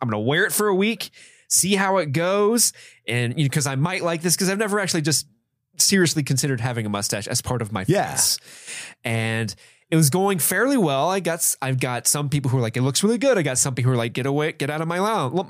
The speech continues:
Speaker 1: get off my lawn."
Speaker 2: Yeah.
Speaker 1: And, uh, but today was a big day because today was the first day that I w-,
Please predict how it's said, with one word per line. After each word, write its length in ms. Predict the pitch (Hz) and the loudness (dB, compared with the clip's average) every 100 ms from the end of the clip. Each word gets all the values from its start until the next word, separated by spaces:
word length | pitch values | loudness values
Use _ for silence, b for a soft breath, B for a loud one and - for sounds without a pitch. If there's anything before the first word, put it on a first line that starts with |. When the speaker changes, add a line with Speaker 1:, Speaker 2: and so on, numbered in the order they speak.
| 104 | -4
Speaker 1:
get 80 | 175 | -4
off 140 | 175 | -2
my 80 | 196 | -2
lawn." 320 | 226 135 101 | 0 -2 -4
Speaker 2:
Yeah. 380 | 139 127 - 123 - | -2 -2 -2 -6 -8
Speaker 1:
And, 220 | 156 151 147 | -4 -2 -2
uh, 240 | 139 123 B B B B B _ - 131 | -2 -4 B B B B B _ -16 -2
but 300 | 190 180 - | 0 2 0
today 580 | 160 135 175 214 208 165 | 0 2 2 2 2 2
was 160 | 147 | 0
a 60 | 123 | 0
big 240 | 131 113 | -2 -4
day 380 | 113 175 170 135 | -2 0 2 0
because 340 | 117 123 127 117 | -2 -2 -2 -2
today 240 | 123 123 | -2 -2
was 120 | 117 | -2
the 80 | 107 | -4
first 320 | - 117 - | -2 -2 -2
day 260 | 117 110 107 | -2 -2 -2
that 140 | 107 | -2
I 280 | 104 101 104 | -2 -2 -4
w-, 240 | - 113 | -6 -8